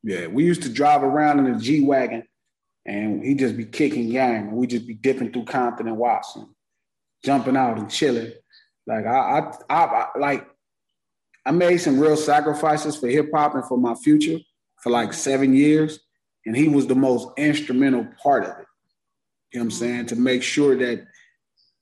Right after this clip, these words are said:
Speaker 1: you know, it, it didn't go in vain. It was a reason why.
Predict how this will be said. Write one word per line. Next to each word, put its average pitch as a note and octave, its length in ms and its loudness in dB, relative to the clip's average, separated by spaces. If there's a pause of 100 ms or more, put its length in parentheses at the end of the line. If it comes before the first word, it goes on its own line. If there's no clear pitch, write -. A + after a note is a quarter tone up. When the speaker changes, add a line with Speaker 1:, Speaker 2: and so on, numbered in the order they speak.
(180)
Speaker 1:
you A#2+ 120 -2
know, G#2+ 320 -4
it, B2 140 -2 (120)
it C3+ 100 0
didn't C#3 200 2
go C3 220 0
in A2 160 -2
vain. A2+ 480 -2
It A2+ 80 -8
was A#2 160 -8
a A#2 60 -6
reason A#2+ 360 0
why. A2 280 -6